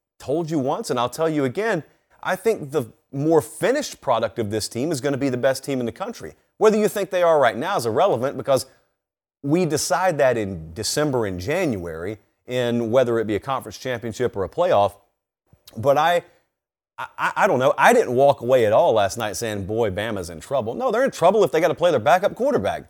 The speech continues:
That's exactly how they're in trouble. And we'll see how that plays out this week 'cause they're going on the road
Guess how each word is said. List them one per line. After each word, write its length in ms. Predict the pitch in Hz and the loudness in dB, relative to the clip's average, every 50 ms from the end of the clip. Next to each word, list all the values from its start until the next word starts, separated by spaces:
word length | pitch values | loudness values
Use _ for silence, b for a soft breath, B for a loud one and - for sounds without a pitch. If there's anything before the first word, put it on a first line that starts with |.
| _ _ | _ _
That's 160 | - 131 - | -10 -8 -6
exactly 560 | 170 107 87 87 95 127 143 - - 370 180 160 | -6 -6 -4 -2 0 2 2 2 2 0 0 4
how 160 | 165 180 196 | 4 4 4
they're 160 | 202 208 220 | 4 2 0
in 80 | 233 220 | 0 0
trouble. 420 | - 269 277 247 117 87 78 - _ _ _ _ _ _ | 0 0 0 0 -2 -4 -8 -12 _ _ _ _ _ _
And 200 | 131 147 151 135 | -2 0 2 4
we'll 140 | 156 170 156 | 4 4 4
see 160 | - 175 170 | 4 2 2
how 120 | 160 160 160 | 4 4 4
that 160 | 170 147 - | 4 2 2
plays 240 | 170 175 175 151 156 | 4 4 4 4 4
out 140 | 156 143 143 | 2 2 0
this 140 | 147 - | -2 -2
week 200 | 175 208 226 - | 0 -2 -2 -2
'cause 240 | - 135 123 104 95 | -2 -4 -4 -4 -4
they're 120 | 107 135 131 | -4 -4 -2
going 180 | 135 135 131 | -2 -2 -2
on 80 | 123 117 | -2 -2
the 80 | 110 | 0
road 300 | 110 117 117 120 123 113 | 2 4 4 4 2 0